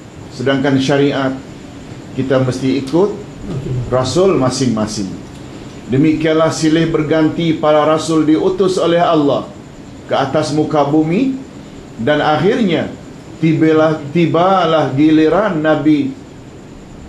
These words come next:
Muhammad sallallahu alaihi wasallam sebagai rasul yang terakhir, dan tidak ada lagi rasul sesudahnya.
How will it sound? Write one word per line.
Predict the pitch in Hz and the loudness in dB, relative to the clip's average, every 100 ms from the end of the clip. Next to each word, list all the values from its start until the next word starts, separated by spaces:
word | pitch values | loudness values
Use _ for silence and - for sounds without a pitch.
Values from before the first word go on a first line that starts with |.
| - | -4
Muhammad | 120 135 147 147 143 139 131 | 0 0 2 2 2 0 0
sallallahu | 151 147 139 135 147 143 135 | 0 2 4 4 4 2 2
alaihi | 139 | 0
wasallam | 135 143 139 139 143 139 - | 0 0 2 4 4 2 -2
sebagai | 143 139 135 135 | -2 0 2 2
rasul | 139 135 147 139 | 2 0 2 2
yang | 135 | 2
terakhir, | 131 123 123 127 131 120 101 - - - - - - - | 0 2 2 2 0 0 -4 -12 -18 -18 -18 -18 -18 -4
dan | 135 135 | 0 2
tidak | 156 151 151 147 | 4 4 2 2
ada | 151 | 2
lagi | 147 139 156 | 2 2 2
rasul | 151 180 - 233 240 | 2 2 2 2 2
sesudahnya. | 208 175 170 160 135 143 127 | 0 0 2 2 2 0 -2